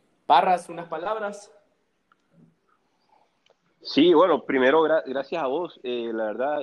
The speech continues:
Speaker 2: te, te felicito por tener este, este espacio, gracias por haber,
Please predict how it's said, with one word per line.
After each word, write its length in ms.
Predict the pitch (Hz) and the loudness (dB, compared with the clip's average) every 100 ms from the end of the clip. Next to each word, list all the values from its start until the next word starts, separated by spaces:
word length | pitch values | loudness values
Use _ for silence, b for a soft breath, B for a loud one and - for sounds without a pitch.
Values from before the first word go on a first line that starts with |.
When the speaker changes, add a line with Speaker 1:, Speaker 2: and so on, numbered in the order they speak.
| - - | -8 -10
Speaker 2:
te, 120 | 127 | -10
te 180 | 139 123 | -10 -10
felicito 440 | 123 107 147 147 | -10 -8 -8 -6
por 180 | 135 120 | -8 -8
tener 280 | 104 110 135 | -8 -8 -8
este, 520 | - 147 131 101 - 110 | -10 -10 -8 -8 -12 -16
este 240 | - 120 | -8 -8
espacio, 640 | - 139 135 - 110 104 101 | -2 0 0 -2 -6 -6 -4
gracias 340 | 117 - 131 | -4 -2 -6
por 200 | 135 117 | -2 0
haber, 320 | 101 107 120 | 2 0 -4